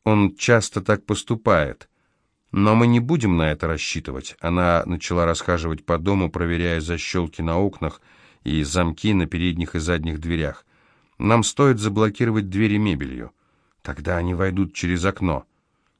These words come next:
Эти стекла выдерживают натиск торнадо. А парни весят триста фунтов. Ты видела, что они сотворили с нашей машиной?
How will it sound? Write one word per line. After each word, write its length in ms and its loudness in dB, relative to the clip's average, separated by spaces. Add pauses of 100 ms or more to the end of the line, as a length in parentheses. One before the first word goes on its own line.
(120)
Эти 220 -2
стекла 640 -2 (220)
выдерживают 720 0
натиск 400 0
торнадо. 560 0 (800)
А 120 0
парни 520 0
весят 420 -2
триста 380 2
фунтов. 520 0
Ты 160 -2
видела, 360 2
что 220 -2
они 160 0
сотворили 560 0
с 120 -6
нашей 300 -2
машиной? 560 -2